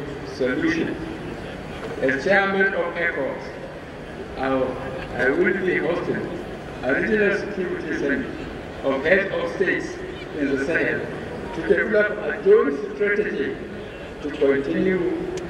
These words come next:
our efforts in addressing these issues. Fellow Nigerians, your Excellencies,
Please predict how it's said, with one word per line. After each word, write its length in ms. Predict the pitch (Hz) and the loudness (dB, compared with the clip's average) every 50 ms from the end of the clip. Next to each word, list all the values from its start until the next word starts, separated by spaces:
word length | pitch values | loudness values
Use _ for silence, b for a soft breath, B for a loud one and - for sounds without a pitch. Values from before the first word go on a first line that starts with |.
| - - 147 | -8 -2 2
our 280 | 139 139 139 135 131 | 2 4 4 4 2
efforts 680 | 131 135 139 143 143 143 143 143 143 139 139 143 - 139 | 2 2 2 4 4 4 2 2 -4 -6 -6 -2 0 2
in 160 | 131 135 120 | 2 2 2
addressing 1080 | - 127 131 156 160 160 - - - 113 - - - - - - - - - - 143 127 | 0 0 2 2 2 2 2 2 0 0 0 0 -4 -6 -6 -6 -6 -8 -8 -6 -2 0
these 440 | 139 151 151 151 143 143 147 147 | 2 4 4 4 4 4 0 -2
issues. 360 | 143 143 147 143 139 139 143 - - - - - - - - - - - - - - - - - | -2 -2 -2 -4 -4 -4 -6 -8 -10 -10 -10 -10 -10 -10 -10 -10 -10 -10 -10 -10 -10 -10 -10 -2
Fellow 340 | - 170 196 202 190 196 185 | 2 4 4 4 4 4 2
Nigerians, 880 | 170 147 143 143 147 151 156 151 147 143 143 139 143 - - - - - - - - - - - - - - - | 2 2 2 2 2 0 2 4 6 6 6 4 2 -2 -4 -4 -6 -6 -8 -10 -10 -12 -12 -12 -12 -12 -6 0
your 240 | 127 135 127 123 123 | 2 2 4 4 2
Excellencies, 760 | - 151 - 165 170 165 156 139 131 139 147 147 139 143 - | 2 0 -2 -2 -2 0 0 0 2 2 2 2 2 2 0